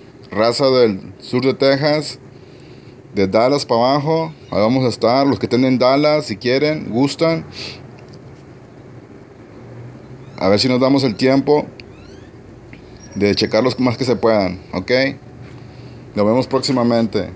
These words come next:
Yo soy Luis de Luis G T Cross Service y el teléfono del Phone Business es seven, nine five six, seven twenty-eight, ninety-nine eleven. Nine five six,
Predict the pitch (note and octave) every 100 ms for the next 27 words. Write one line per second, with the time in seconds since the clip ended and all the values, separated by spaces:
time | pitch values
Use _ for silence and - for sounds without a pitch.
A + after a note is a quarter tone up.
0 | - - - - - - - - G2 A#2
1 | A#2 B2+ B2 A#2+ B2 A#2+ A#2 A#2 A2 C3
2 | C#3 D#3+ F3 - - - - - G#2 G2
3 | G#2+ A2+ C3 B2+ A#2+ G#2+ - - A#2+ B2
4 | - - - A#2+ A#2+ C3 B2+ A#2+ C3 C3
5 | - - - - - C3+ C#3+ D#3+ D3 D#3+
6 | E3 - - - - - - D3 C#3+ D#3
7 | D3 C#3+ D3 D3 D3 D3 C#3+ C#3+ C3+ C3+
8 | C3+ C3 G2 F#2 - - - F#2 A2 A#2
9 | B2 C3 A#2 C#3+ - -